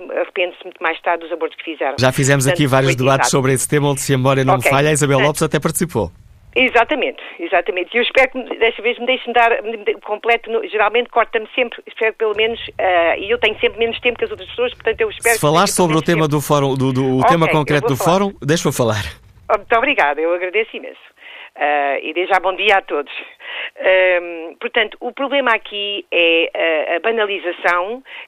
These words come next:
Speaker 1: que vamos criar na mente destas crianças. Eh, porque, de facto, de qualquer forma, a pessoa tem que falar. O aborto é algo muito sério, é algo muito grave e, eh, e o, o que me, o que me preocupa é que isto é mais um aspecto da banali-,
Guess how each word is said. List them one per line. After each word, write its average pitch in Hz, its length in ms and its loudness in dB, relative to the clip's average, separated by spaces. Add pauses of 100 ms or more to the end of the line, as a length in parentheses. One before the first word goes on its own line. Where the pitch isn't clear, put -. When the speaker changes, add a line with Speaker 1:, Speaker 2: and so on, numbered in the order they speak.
(180)
Speaker 1:
que 262 240 0
vamos 202 260 -2
criar 196 480 2 (220)
na 220 80 -2
mente 233 240 -2
destas 233 300 -6
crianças. 233 520 -4 (840)
Eh, 175 500 4
porque, - 300 -10
de - 120 -12
facto, 180 260 2
de - 40 -12
qualquer 185 320 -2
forma, 202 160 0
a 175 40 -2
pessoa 180 200 -2
tem 220 220 0
que - 80 -10
falar. 202 320 4
O 214 140 -2
aborto 214 420 0
é 190 180 4
algo 175 340 0
muito 226 280 -6 (100)
sério, 185 400 0 (340)
é 190 160 2
algo 175 300 0
muito 247 220 -4
grave 185 480 0 (480)
e, 240 560 0
eh, 214 520 2
e 208 300 -10
o, 220 280 -8
o 220 40 -8
que - 140 -14
me, 233 300 -6
o 220 100 -8
que - 80 -20
me 226 80 -12
preocupa 233 480 0
é 240 40 4
que 247 140 -6
isto - 180 -8
é 220 120 2
mais 220 480 2
um 226 120 -6
aspecto 214 520 -2
da 190 120 0
banali-, 190 400 -2